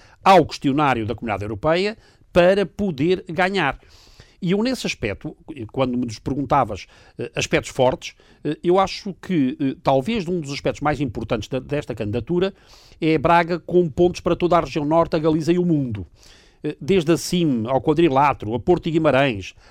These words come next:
a Faro e Ponta Delgada, em Viana há já declarações para que se vá iniciar o, o diálogo para que sejam envolvidos. A própria Igreja, eu estou convencido que com José Cordeiro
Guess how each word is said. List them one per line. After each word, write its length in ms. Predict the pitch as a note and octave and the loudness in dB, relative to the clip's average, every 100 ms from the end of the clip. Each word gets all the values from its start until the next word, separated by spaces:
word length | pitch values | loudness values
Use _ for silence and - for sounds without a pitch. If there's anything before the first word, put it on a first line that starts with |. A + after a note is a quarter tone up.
| - | -6
a 80 | D#3 | -4
Faro 260 | - F#3 | 2 2
e 60 | F3+ | 2
Ponta 260 | F3+ E3+ | 0 0
Delgada, 640 | D#3+ D3+ A2+ C3+ C3 G2 F2+ _ _ _ _ - | 2 2 2 2 2 -2 -12 _ _ _ _ 0
em 140 | G3+ E3+ | 0 0
Viana 520 | C3 D#3+ F#3+ F3 D#3 | 2 4 4 0 -2
há 160 | D3 E3 | 0 0
já 220 | D3 E3+ | 2 0
declarações 600 | E3+ E3+ C#3+ C3 E3+ F3+ | 0 0 0 -2 -4 -6
para 180 | - D#3+ | -4 -6
que 140 | C#3 D3+ | -6 -6
se 80 | |
vá 140 | C#3 E3 | -2 0
iniciar 400 | D#3+ - E3+ D#3+ | -2 -4 -2 0
o, 80 | D3 | -2
o 200 | C#3 A#2+ | -6 -6
diálogo 440 | A2+ F3 F#3 A#2 | 2 4 4 2
para 160 | A#2+ A#2 | -4 -6
que 80 | |
sejam 320 | - B2+ A2+ G#2 _ _ - | -4 -4 -6 -10 _ _ -2
envolvidos. 760 | D3 B2 C3+ G#2+ A2+ F#2+ - _ - _ - | 0 2 2 0 -4 -8 -14 _ -20 _ -8
A 120 | - A#3+ | -2 0
própria 500 | - A#2 - C#3 C3+ | 2 0 0 0 0
Igreja, 640 | A#2+ A#2 G2+ F#2 C#3 A3 | 0 0 -2 -4 -8 -2
eu 140 | E3 | -2
estou 160 | D3 C3 | -2 -4
convencido 480 | B2+ A#2 A#2+ D#3 - | -4 -4 -4 -6 -6
que 40 | |
com 120 | C#3+ | -6
José 180 | B2 D3 | -4 -4
Cordeiro 440 | C3 C#3 C#3 E3+ | -4 -2 0 -2